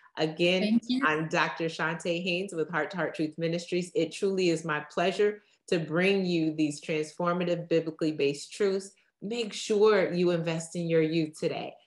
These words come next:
Speaker 1: Have an absolutely fantastic rest of your evening. Hi, thanks for listening and watching. And if you enjoyed what you've seen,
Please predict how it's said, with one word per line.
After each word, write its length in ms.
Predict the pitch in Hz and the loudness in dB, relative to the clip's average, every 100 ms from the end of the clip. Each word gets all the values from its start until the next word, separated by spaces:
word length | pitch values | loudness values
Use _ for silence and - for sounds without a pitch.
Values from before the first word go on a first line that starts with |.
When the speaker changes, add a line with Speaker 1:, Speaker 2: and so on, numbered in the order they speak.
| _ | _
Speaker 1:
Have 220 | - 196 165 | -2 0 2
an 120 | 160 | 0
absolutely 760 | 151 147 - - 147 143 143 143 | 0 -2 -2 0 0 2 -2 -2
fantastic 760 | 147 139 139 151 139 - 139 139 | -4 -6 -4 -4 -4 -6 -6 -4
rest 280 | 135 - | -6 -4
of 120 | 139 135 | -6 -4
your 120 | 135 | -4
evening. 420 | 117 - - - _ _ _ _ _ - - | -6 -10 -16 -18 _ _ _ _ _ -16 0
Hi, 460 | 185 135 120 143 - | 2 4 2 -2 4
thanks 260 | 226 226 - | 4 4 6
for 140 | 185 | 6
listening 840 | 151 139 143 - 143 143 139 139 | 8 8 8 4 4 8 8 8
and 220 | 117 127 | 4 2
watching. 760 | 139 151 151 165 - 151 143 143 | 0 2 2 0 6 8 8 8
And 120 | 120 | 6
if 160 | 170 165 | 4 4
you 160 | 220 202 | 8 8
enjoyed 540 | 151 143 131 139 143 | 8 6 6 6 6
what 160 | 143 139 | 6 4
you've 160 | 147 | 4
seen, 500 | 143 - 143 139 139 | 2 4 6 6 4